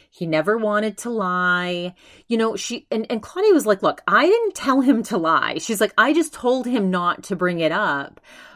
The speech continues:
But she's like, "Josh, you mention it, like, every <laughs> second." She's like, "You're constantly bringing it up." And I would imagine that must be really hard if you really don't wanna talk to something, talk about something,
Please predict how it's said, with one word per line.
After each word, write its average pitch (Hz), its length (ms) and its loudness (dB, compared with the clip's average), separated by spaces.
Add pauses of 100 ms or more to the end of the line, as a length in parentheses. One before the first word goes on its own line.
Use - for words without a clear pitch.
(140)
But 208 180 0
she's 208 300 -6
like, 208 480 0 (640)
"Josh, 220 400 2
you 208 240 0
mention 233 500 2
it, 180 160 -2
like, 180 260 0
every 190 440 2
<laughs> - 180 -4
second." 185 460 0
She's 214 180 -2
like, 196 180 2
"You're 202 140 2
constantly 220 1040 -2
bringing 185 460 0
it 170 100 -6
up." 180 500 -4 (500)
And 240 120 0
I 311 100 2
would 359 140 2
imagine 151 420 -2
that 151 160 -2
must 143 180 -8
be 151 120 -2
really 135 260 -6
hard 131 460 -6
if 127 100 -20
you 165 80 -8
really 240 280 -4
don't 156 360 -6
wanna 185 220 -6
talk 202 380 -8
to 214 60 -10
something, 208 720 -8 (100)
talk 196 220 -6
about 208 220 0
something, 214 520 -6